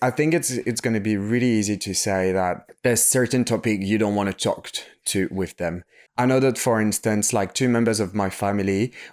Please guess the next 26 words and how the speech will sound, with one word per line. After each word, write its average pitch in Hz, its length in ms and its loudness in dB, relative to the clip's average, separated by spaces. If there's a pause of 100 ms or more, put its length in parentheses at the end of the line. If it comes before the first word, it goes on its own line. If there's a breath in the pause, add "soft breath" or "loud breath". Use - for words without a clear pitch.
would 107 200 0
have, 101 640 0
um, 95 480 0
problem 117 540 0
to 107 180 -4
discuss 104 400 0
between 107 320 -2
each 98 180 -2
other. 95 260 2
So 123 200 2
they 113 100 2
would 107 300 0 (360 loud breath)
call 131 240 2
me 120 380 2
and 107 240 0
try 107 400 0
to 104 480 -2
arrange 98 800 -2 (320 loud breath)
this 107 200 0
whole 104 460 0 (240)
situation. 117 920 0 (100)
And 110 460 0
when 113 240 0
I 110 60 0
had 120 200 0
anxiety, 107 720 0